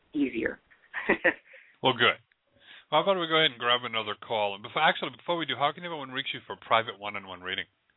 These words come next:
Speaker 1: Well, if they want to reach me for a private one-on-one reading, they can go to, uh, E S psychics dot com. And if I happen to not be online, they can, there's a number that they can call to schedule a specific time for a reading with me.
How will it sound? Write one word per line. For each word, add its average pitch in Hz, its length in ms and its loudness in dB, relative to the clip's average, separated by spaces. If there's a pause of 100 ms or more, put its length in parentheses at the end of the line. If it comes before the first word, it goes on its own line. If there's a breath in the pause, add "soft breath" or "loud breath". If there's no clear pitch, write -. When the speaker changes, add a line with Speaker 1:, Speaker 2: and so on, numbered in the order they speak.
(840 loud breath)
Speaker 1:
Well, 185 240 2
if 165 140 -6
they 147 160 6
want 156 220 0
to 214 40 -2
reach 190 200 -6
me 170 180 -6
for 139 160 -2
a 135 60 -8
private 135 400 -8
one-on-one 147 420 -6
reading, 127 400 -6 (420 loud breath)
they 135 260 0
can 147 120 -4
go 139 200 -2 (200)
to, 143 240 -2 (100)
uh, 131 140 -4 (160)
E 143 140 2
S 170 80 0 (100)
psychics - 480 -4
dot 160 240 -4
com. 123 260 -2 (760 loud breath)
And 139 280 4
if 131 140 2
I 127 120 2
happen 143 400 0
to 143 60 -2
not 131 220 2
be 135 140 -4
online, 131 520 0 (360 loud breath)
they 131 300 2
can, 147 140 0
there's 131 240 0
a 131 60 -6
number 131 240 0
that 131 120 -4
they 127 100 -2
can - 140 -10
call 123 280 -4
to - 60 -16 (180)
schedule 127 580 -2 (100)
a 123 320 -6 (200)
specific - 460 -12
time 123 260 2
for 123 120 4
a 120 40 2
reading 120 320 0
with 120 180 -2
me. 143 160 -2